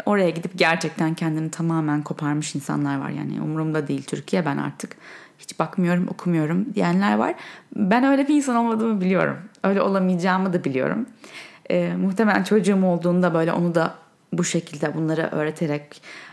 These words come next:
e, büyüteceğimi de biliyorum. E, o yüzden hani benim için şey değil bu. "Yeter, bıktım, gidiyorum ve kurtuluyorum." değil. Bu benim verdiğim bilinçli bir karar. Evet, bir şeylerin benim hayatım için, e,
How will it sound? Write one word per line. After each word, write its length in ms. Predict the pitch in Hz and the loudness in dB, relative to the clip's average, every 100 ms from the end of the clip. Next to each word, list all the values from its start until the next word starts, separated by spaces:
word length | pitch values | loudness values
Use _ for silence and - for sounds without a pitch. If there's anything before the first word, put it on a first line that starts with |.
| _ | _
e, 140 | - 151 | -4 0
büyüteceğimi 600 | 170 165 - 180 202 214 | -2 -4 -2 2 4 4
de 120 | 185 | 2
biliyorum. 480 | 123 131 127 180 349 - - - - - - | 0 -2 0 -2 -4 -10 -20 -20 -20 -8 -2
E, 300 | 190 196 214 - | 0 2 -2 0
o 60 | 226 | 2
yüzden 280 | 226 240 247 | 4 4 4
hani 320 | 220 214 196 | 4 4 4
benim 260 | 202 240 | 4 4
için 240 | 240 - 233 | 2 0 -2
şey 340 | 220 214 190 | 0 0 2
değil 240 | 196 208 175 | 2 0 0
bu. 180 | 151 147 - _ - - - - - _ - | -2 -4 -10 _ -20 -20 -20 -20 -20 _ -4
"Yeter, 500 | 190 214 254 285 277 196 | 2 4 4 2 -2 -4
bıktım, 480 | 190 - 262 277 262 | -4 2 4 4 2
gidiyorum 500 | 175 202 226 262 262 | 2 4 4 4 2
ve 40 | |
kurtuluyorum." 680 | 254 220 214 208 208 233 285 - _ | 2 -2 2 2 2 2 -2 -6 _
değil. 360 | 185 180 160 - _ _ - | 0 2 0 -4 _ _ -4
Bu 200 | 214 226 | 0 2
benim 320 | 240 233 220 | 2 2 2
verdiğim 540 | 214 214 190 226 226 - - - | 2 2 2 0 0 -6 -16 -6
bilinçli 420 | 220 220 185 - | 0 2 2 0
bir 100 | 165 | -2
karar. 440 | 175 254 233 240 - - - - | 0 0 2 0 -4 -20 -12 0
Evet, 300 | 240 247 240 | 2 2 -2
bir 40 | |
şeylerin 500 | - 214 220 220 220 | 0 2 4 4 2
benim 280 | - 202 240 | 2 2 4
hayatım 540 | 233 208 175 - 185 175 | 4 4 2 0 -2 -2
için, 360 | - - 170 165 - - - _ | -4 -4 -4 -4 -20 -20 -20 _
e, 160 | 185 | -2